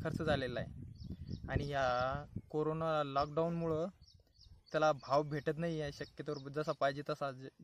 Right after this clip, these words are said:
जसा जेणेकरून मागच्या वर्षी ज्या ह्या पिरियडला भाव मिळाला होता दहा ते पंधरा हजार रुपयापर्यंत, तर आता तो भाव आता मिळत नाही आहे आम्हाला.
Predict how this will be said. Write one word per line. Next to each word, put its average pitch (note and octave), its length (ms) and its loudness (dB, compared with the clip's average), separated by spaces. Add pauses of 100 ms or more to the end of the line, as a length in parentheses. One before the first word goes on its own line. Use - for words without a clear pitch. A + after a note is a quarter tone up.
(240)
जसा D3 420 4
जेणेकरून D3 480 -4
मागच्या C#3+ 300 2
वर्षी D3+ 460 0 (460)
ज्या D3 100 4
ह्या D3 220 4
पिरियडला D#3 540 4
भाव C#3+ 440 0
मिळाला D3 320 0
होता D3 160 -2
दहा C#3+ 320 4
ते D3 140 -2
पंधरा D3 300 4
हजार C3+ 180 2
रुपयापर्यंत, C#3 540 -2 (1000)
तर D#3+ 60 4
आता E3+ 720 6 (260)
तो E3+ 80 0
भाव C#3+ 200 6
आता C#3+ 240 2
मिळत D3+ 300 0
नाही E3+ 160 -2
आहे C#3+ 160 -2
आम्हाला. C#3+ 280 -2